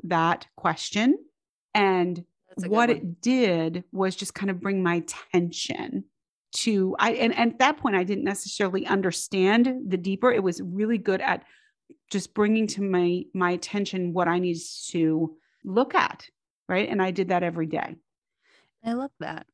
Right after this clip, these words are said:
Speaker 1: Yeah.
Speaker 2: So once you drew your card, did you then just kind of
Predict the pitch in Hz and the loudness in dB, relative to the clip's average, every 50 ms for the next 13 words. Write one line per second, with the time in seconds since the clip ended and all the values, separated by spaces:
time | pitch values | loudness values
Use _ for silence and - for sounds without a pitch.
0 | _ - - 240 277 285 214 156 - - 277 302 330 302 - 359 349 247 - - | _ 0 2 4 4 4 4 4 2 4 4 6 6 6 6 6 6 6 4 2
1 | 269 277 285 294 269 277 269 226 - - - - 170 156 156 156 151 147 160 190 | 2 4 6 6 6 4 2 2 -2 -8 -6 0 2 2 2 2 0 -2 -4 -6
2 | - _ _ _ _ _ _ _ _ _ _ _ _ _ - - 254 226 196 233 | -10 _ _ _ _ _ _ _ _ _ _ _ _ _ 0 2 2 4 4 4
3 | 226 226 220 214 220 202 208 202 - - - - 226 208 196 190 185 180 175 170 | 4 6 6 4 4 2 0 -2 -4 -6 -4 -2 0 0 2 2 2 2 2 2
4 | 165 165 165 | 0 -2 -6